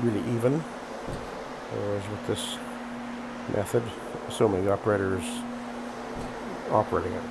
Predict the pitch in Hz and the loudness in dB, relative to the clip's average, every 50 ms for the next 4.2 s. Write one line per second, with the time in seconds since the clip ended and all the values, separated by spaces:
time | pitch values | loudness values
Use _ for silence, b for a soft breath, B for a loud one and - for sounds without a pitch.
0 | - - - - - - - - - - - - - - 92 92 - - - - | -6 -6 -6 -6 -6 -6 -6 -6 -4 -4 -6 -2 0 0 0 2 0 -2 0 6
1 | - - 156 - - - - 104 127 135 - - - - - - - - - - | 6 6 6 6 4 4 4 4 4 2 0 -4 -8 -8 -8 -8 -8 -8 -8 -8
2 | - - - - - - - - - - - - - - - - - 120 113 110 | -8 -6 -6 -8 -8 -8 -8 -8 -8 -10 -10 -10 -10 -10 -10 -6 -2 0 0 0
3 | 110 110 113 110 110 120 120 120 120 - - 120 120 120 120 - - - - - | 0 0 -2 -2 -2 -2 -2 -2 -2 -2 -2 -2 -2 -2 -2 -4 -4 -6 -2 0
4 | 120 113 107 107 | 2 4 4 2